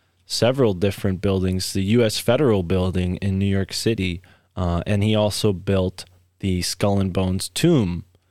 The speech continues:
right? So there's this sort of, uh, group of architects who are involved in these projects, uh, whether it's building the Skull and Bones tomb, the cemetery, um,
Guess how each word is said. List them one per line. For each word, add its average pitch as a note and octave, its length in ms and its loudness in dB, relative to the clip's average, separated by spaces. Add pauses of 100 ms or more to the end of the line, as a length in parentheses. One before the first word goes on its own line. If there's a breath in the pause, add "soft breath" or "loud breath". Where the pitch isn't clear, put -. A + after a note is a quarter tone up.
(360)
right? G#2+ 320 0
So G#2+ 380 2 (380 soft breath)
there's A#2 200 0
this B2+ 140 0
sort D3+ 280 4
of, B2+ 300 2 (160)
uh, D#2+ 320 -2 (1600)
group C#3+ 280 2
of A#2 200 0
architects - 800 -2 (360)
who A#2 140 2
are G#2+ 100 4
involved G2+ 600 2
in G2 160 2
these F#2+ 180 0
projects, G2 960 -2
uh, F2 380 -4
whether F#2+ 340 -2
it's F2+ 160 -4
building F#2+ 480 0
the F2+ 260 -2 (320 soft breath)
Skull F#2 320 0
and F2+ 100 0
Bones E2+ 320 -2
tomb, A2 640 2 (460 soft breath)
the G#2+ 80 -10
cemetery, G#2 1160 2 (340 soft breath)
um, - 600 -14